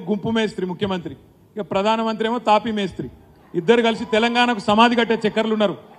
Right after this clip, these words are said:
నేను మీకు అందుకే చెప్తున్నా, వాళ్ళు సమాధి కట్టే చక్కర్లో ఉన్నది మనకే, మన తెలంగాణ పార్టీకి,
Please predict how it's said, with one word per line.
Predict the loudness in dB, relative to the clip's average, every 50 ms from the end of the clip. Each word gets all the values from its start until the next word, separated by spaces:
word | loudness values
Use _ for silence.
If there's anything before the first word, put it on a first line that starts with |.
| -20 -20 -20 -20 _ -8
నేను | -6 -4 0
మీకు | 0 0 2 0
అందుకే | 0 2 2 2 2
చెప్తున్నా, | 2 2 0 0 0 0 0 -2 -4 -10 -20 -20 _ _ _ -2
వాళ్ళు | 0 2 2 4 2
సమాధి | 0 0 0 0 2 4 4 4 2 2 2
కట్టే | 0 0 2 2 2 2
చక్కర్లో | 2 2 -2 -2 0 0 0 2 2 2
ఉన్నది | 2 4 4 4 6 6 4 2 0 -4 -14 -20 -20 -20 -20 -16
మనకే, | -12 -6 -4 -2 -2 0 2 2 2 2
మన | 2 0 -2 -2
తెలంగాణ | -4 -2 -2 -2 -2 0 0 0 2 0
పార్టీకి, | 0 0 0 0 0 0 -2 -4 -6 -4 -2 -2 -2 -2 -2 -6